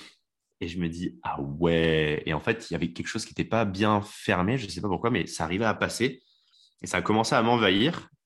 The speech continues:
Donc là, je me dis, « OK, je vais aller en bas, je vais lui dire, il y a un petit problème. » J'ouvre le couloir. Dans le couloir, il y en avait plein d'autres. <laughs> C'était une invasion, vraiment un film d'horreur, quoi.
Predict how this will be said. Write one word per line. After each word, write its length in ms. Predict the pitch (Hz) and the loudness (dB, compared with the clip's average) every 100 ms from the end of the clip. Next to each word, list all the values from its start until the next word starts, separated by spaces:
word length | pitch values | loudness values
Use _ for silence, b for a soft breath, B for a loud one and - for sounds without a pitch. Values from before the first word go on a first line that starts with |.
| - | -14
Donc 120 | - | -6
là, 80 | 110 | -4
je 60 | |
me 60 | 90 | -2
dis, « 120 | 87 | -2
OK, 180 | 82 90 | -2 -2
je 80 | 80 | -2
vais 60 | |
aller 100 | 78 | 0
en 120 | 80 | 0
bas, 220 | 82 98 104 | 2 0 0
je 40 | |
vais 80 | 85 | -4
lui 60 | |
dire, 180 | 78 82 | -4 -6
il 60 | - | -2
y 40 | |
a 40 | 82 | -4
un 40 | |
petit 240 | - - | -4 -12
problème. » 440 | - 95 87 127 - b b b | -4 2 4 2 -2 b b b
J'ouvre 260 | 95 127 131 | 2 4 6
le 120 | 117 | 4
couloir. 600 | 120 117 104 139 - - _ b b b - | 6 4 6 4 2 -10 _ b b b 2
Dans 120 | 113 | 4
le 60 | |
couloir, 340 | 123 127 127 120 | 4 2 2 4
il 40 | |
y 40 | 104 | 2
en 40 | |
avait 160 | 92 185 | 2 0
plein 300 | - 170 139 | 0 0 2
d'autres. 440 | 135 175 - - | 2 0 -6 0
<laughs> 840 | 160 160 147 - - - - - 143 | 0 2 0 0 -8 -20 -20 -8 -6
C'était 640 | - 294 156 - 160 143 B B 170 | -4 -4 -4 -2 0 0 B B -2
une 200 | 123 151 | 2 6
invasion, 640 | 151 139 139 135 160 156 - | 6 6 4 4 2 2 -2
vraiment 440 | 110 107 110 143 160 | -2 0 2 4 4
un 40 | |
film 300 | - - 127 | 2 -2 -2
d'horreur, 440 | 120 113 110 107 - | 2 2 2 0 -6
quoi. 120 | 95 | -10